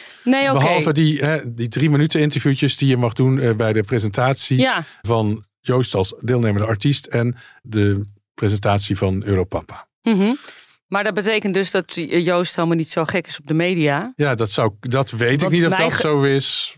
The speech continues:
Speaker 1: mijn gedachte ging als eerste uit, maar dat is heel slecht van mij, naar de Afro-tros. Ik denk, "Oh god, krijgen we dit weer? Er mag niet dit en er mag niet dat." Maar de Afro-tros heeft gezegd, "Dit komt niet van ons uit."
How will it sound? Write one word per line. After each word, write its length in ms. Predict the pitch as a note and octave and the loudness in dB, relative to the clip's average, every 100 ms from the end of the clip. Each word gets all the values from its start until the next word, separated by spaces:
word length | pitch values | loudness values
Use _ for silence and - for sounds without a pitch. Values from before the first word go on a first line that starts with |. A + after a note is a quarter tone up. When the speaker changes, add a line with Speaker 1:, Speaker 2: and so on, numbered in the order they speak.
| _ | _
Speaker 1:
mijn 280 | - F3+ G3+ | -2 0 0
gedachte 460 | G#3 F3 G#3 G#3 - | -2 0 0 -2 -2
ging 160 | A3+ F#3+ | 0 0
als 160 | E3+ - | -2 -2
eerste 420 | G3 G#3+ A#3+ - | 0 2 0 -2
uit, 340 | D#3 E3 E3+ | 0 -2 -2
maar 100 | D#3+ | -2
dat 120 | D#3+ F3 | -2 -4
is 120 | D3+ | -2
heel 140 | D#3 | -2
slecht 300 | C#3+ - C#3+ | -2 -6 -6
van 100 | - | -4
mij, 200 | C#3+ D3 | -4 -2
naar 180 | D#3 D#3+ | -2 -2
de 100 | D3+ | -2
Afro-tros. 760 | D#3 D3+ - C#3+ - E3+ - | -4 -4 -2 -4 -2 -2 0
Ik 60 | - | -2
denk, 160 | E3+ D#3 | -4 0
"Oh 160 | E3 C#3+ | -2 -2
god, 260 | - F#3 | -4 -6
krijgen 300 | - E3 D3+ | -4 -4 -2
we 80 | E3 | -2
dit 240 | E3+ F#3+ | -2 -2
weer? 300 | - D3 E3+ - - - _ - - _ _ | -2 0 -2 -6 -18 -20 _ -20 -20 _ _
Er 100 | C#3+ | -4
mag 280 | D#3+ F3 - | -2 -2 0
niet 380 | E3+ F3 - - | 0 0 -6 -4
dit 320 | F3 F#3+ - | -2 -2 -4
en 120 | - | -2
er 100 | E3 | 0
mag 240 | D#3+ E3 - | 0 -2 -2
niet 140 | D3 | 0
dat." 380 | E3+ F3+ - - - _ _ | 0 -2 -2 -8 -10 _ _
Maar 120 | - F#3+ | -8 -2
de 80 | |
Afro-tros 440 | F3+ G3+ G3 G3+ G3+ | -2 0 0 0 0
heeft 140 | - | -2
gezegd, 240 | - A3+ - | -4 -4 -2
"Dit 160 | G#3+ | -4
komt 160 | - G3 | -2 -2
niet 140 | G#3 | -2
van 120 | - G3+ | -2 -2
ons 280 | A3 G#3+ | 0 0
uit." 400 | D#3+ C#3 C3+ - | -2 -4 -6 -10